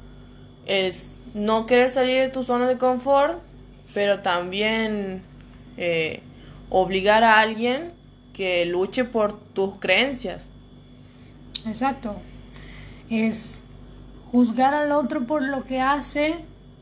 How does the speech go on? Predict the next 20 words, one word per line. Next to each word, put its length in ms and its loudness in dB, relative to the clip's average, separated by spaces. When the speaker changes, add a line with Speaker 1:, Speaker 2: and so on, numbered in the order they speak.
Speaker 2:
y 140 0
pretender 840 2
que 160 -6
cumpla 720 2
lo 360 0
que, 160 -8
la, 420 -8
la 220 -4
ideología 600 2
que 100 0
uno 180 2
tiene. 300 -2
Speaker 1:
Claro, 260 2
o 40 0
sea, 260 0
si 200 -14
quieres 280 4
usar 300 2
lenguaje 320 0
inclusivo, 720 -2